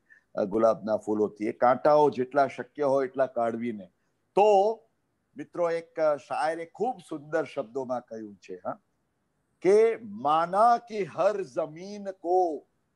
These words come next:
ગુલઝાર ન કર સકે, માના કે હર જમીન કો ગુલઝાર ન કર સકે, કાંટે તો કુછ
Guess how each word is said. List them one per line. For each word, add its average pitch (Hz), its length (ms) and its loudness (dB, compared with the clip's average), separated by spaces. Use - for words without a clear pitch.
ગુલઝાર 147 680 2
ન 147 120 -10
કર 143 260 -6
સકે, 110 720 -16
માના 120 680 2
કે 160 100 2
હર 175 280 6
જમીન 175 520 -4
કો 202 380 0
ગુલઝાર 165 680 0
ન 180 80 -8
કર 170 280 -4
સકે, 160 640 -6
કાંટે 170 720 -2
તો 185 260 -6
કુછ 165 220 -12